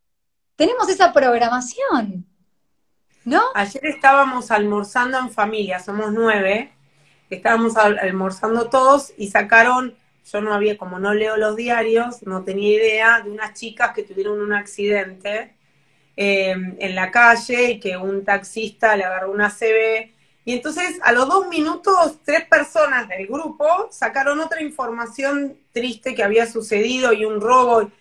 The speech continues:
Speaker 2: Y los miré y le dice, "Anti-coaching", <laughs> le digo,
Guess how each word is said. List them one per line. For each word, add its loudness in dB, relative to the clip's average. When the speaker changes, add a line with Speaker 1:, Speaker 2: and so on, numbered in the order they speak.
Speaker 2:
Y -4
los 6
miré 6
y 8
le 6
dice, 2
"Anti-coaching", -2
<laughs> -10
le 4
digo, 6